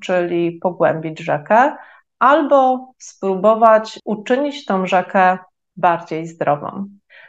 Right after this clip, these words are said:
Zwracam tutaj Państwa uwagę, że eksperyment, y, op-, y, jest opatrzony takimi ikonkami, które wskazują na to,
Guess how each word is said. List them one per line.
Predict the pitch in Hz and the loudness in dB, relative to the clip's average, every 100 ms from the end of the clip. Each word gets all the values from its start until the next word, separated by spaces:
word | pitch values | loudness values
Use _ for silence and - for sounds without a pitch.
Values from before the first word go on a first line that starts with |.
| _ | _
Zwracam | 185 202 240 233 202 196 | -4 2 2 4 0 0
tutaj | 214 190 190 | 0 0 0
Państwa | 190 180 - - 160 | -2 -2 -6 -4 -4
uwagę, | 170 208 226 226 190 170 | 0 2 2 4 4 2
że | 180 190 180 175 170 | 0 0 2 4 2
eksperyment, | 196 - - 185 185 185 170 175 185 - | -2 -12 -2 0 0 -2 -4 -6 -10 -8
y, | 180 175 165 170 | -4 -2 -2 0
op-, | 202 202 _ - | -2 -4 _ -4
y, | 180 170 185 | 0 0 -2
jest | 190 - | -4 -4
opatrzony | 190 180 208 - 196 185 175 185 - - - | -4 -2 -2 -2 -2 -2 -4 -6 -16 -20 -4
takimi | 185 - 190 180 175 190 | -4 -2 -4 -4 -6 -8
ikonkami, | 196 165 165 208 226 214 196 | -6 -6 -2 0 2 0 -4
które | - 180 175 | -4 -2 -2
wskazują | 175 - 180 180 202 175 | -6 -4 -4 -2 0 0
na | 190 196 | 0 -2
to, | 196 196 185 | 0 2 2